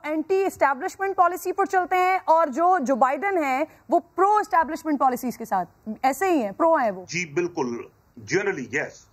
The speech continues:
Speaker 2: बिल्कुल आपने बजा, अ, फरमाया। जो Donald Trump साहब हैं वो एक फैसला करते हैं तो उस पे डट जाते हैं, चाहे राइट और wrong, उनके advisors उनको जो मर्जी कहें, उनसे differ करें, उनसे differentiate करें,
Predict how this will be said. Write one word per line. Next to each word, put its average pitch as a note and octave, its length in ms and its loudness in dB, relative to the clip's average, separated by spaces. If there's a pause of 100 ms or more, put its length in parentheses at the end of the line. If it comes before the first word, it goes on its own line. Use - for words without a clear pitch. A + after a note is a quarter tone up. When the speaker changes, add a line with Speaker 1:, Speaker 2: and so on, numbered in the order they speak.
(160)
Speaker 2:
बिल्कुल F3+ 260 -4
आपने D#3+ 220 -4
बजा, C#3 500 -2
अ, G#2 520 -8
फरमाया। A#2+ 560 -4 (540)
जो D3+ 100 -6
Donald E3 440 -2
Trump E3+ 200 -6
साहब E3+ 340 -4
हैं F#3 260 -6
वो F#3+ 260 -4
एक E3 220 -8
फैसला D3+ 340 -4
करते E3+ 360 -8
हैं F#3+ 280 -6
तो G3 120 -10
उस F3 200 -8
पे E3 140 -6
डट B2 240 -6
जाते E3+ 240 -2
हैं, G#3+ 160 -8 (520)
चाहे D3 240 -2
राइट C#3 460 -6
और G3 100 -10
wrong, G3 360 -4 (340)
उनके D3+ 240 -8
advisors D3+ 800 -4
उनको E3+ 240 -12
जो C#3+ 180 -8
मर्जी F3+ 240 -8
कहें, F#3+ 340 -8
उनसे D#3+ 760 -6
differ D#3+ 420 -6
करें, G3+ 480 -6
उनसे D#3+ 320 -8
differentiate C#3+ 680 -6
करें, G3 300 -8